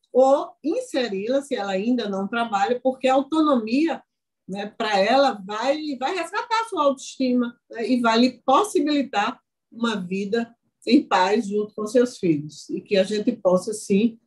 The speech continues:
cumprir o que a Lei Maria da Penha trouxe com tanta, é, com tanta presteza, né? Todos os detalhes. A Lei Maria da Penha, ela não esqueceu nada. Tanto essa questão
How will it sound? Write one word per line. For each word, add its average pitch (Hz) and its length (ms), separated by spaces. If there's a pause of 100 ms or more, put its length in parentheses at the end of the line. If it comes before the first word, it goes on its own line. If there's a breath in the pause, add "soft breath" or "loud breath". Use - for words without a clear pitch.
(140)
cumprir 277 600 (140)
o 233 100
que 240 120
a 226 100
Lei 214 160
Maria 208 300
da 196 140
Penha 190 420 (380)
trouxe 208 460
com 220 180
tanta, 254 920 (760)
é, 165 880
com 277 120
tanta 427 240
presteza, 226 800
né? 196 200 (200)
Todos 294 500
os 277 140
detalhes. 165 640
A 214 140
Lei 233 140
Maria 226 280
da 220 80
Penha, 214 240
ela 220 180
não 233 180
esqueceu 247 720 (260)
nada. 196 640 (640)
Tanto 277 380
essa 240 260
questão 185 640